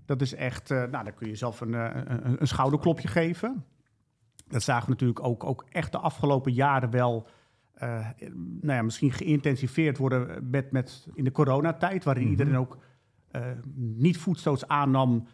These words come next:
Speaker 1: wat de overheid zei. Zelf onderzoek ook, eh, gaan doen, hè. Ik heb ook wel eens, eh, zitten denken, toen ik dat voor de zoveelste keer hoorde, van, is het niet gewoon, ja, de inlossing van het mooie ideaal van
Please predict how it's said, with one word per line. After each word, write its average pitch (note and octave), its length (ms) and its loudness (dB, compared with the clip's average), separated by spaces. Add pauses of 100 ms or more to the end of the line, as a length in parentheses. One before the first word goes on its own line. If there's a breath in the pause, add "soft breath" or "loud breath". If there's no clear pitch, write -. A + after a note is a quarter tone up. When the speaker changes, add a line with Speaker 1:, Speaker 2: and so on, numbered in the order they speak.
(140 loud breath)
Speaker 1:
wat C#3+ 200 2
de D3+ 100 2
overheid B2+ 460 0
zei. E3+ 320 -2 (280 soft breath)
Zelf D3+ 440 0
onderzoek F3+ 640 2
ook, F3 400 0
eh, E3 340 0
gaan F3 320 0
doen, F3+ 200 4
hè. E3 180 4 (1000)
Ik B2 100 -4
heb C3 120 0
ook A#2+ 100 -4
wel A#2+ 80 0
eens, - 220 0 (400)
eh, A2+ 100 -18 (220)
zitten C3+ 360 0
denken, C3 480 0
toen C3 300 4
ik B2 140 -8
dat B2 120 -6
voor D#3 120 2
de C3+ 60 4
zoveelste C#3+ 420 2
keer C3+ 300 2
hoorde, B2+ 500 2 (360 loud breath)
van, C3+ 220 0
is D#3+ 160 0
het C3+ 100 -2
niet C#3+ 160 2
gewoon, C3+ 440 4 (220 loud breath)
ja, C3+ 180 4
de C3 120 -2
inlossing C#3+ 500 2
van C#3 100 2
het A#2+ 100 4
mooie C#3+ 300 6
ideaal B2+ 380 4
van B2 240 2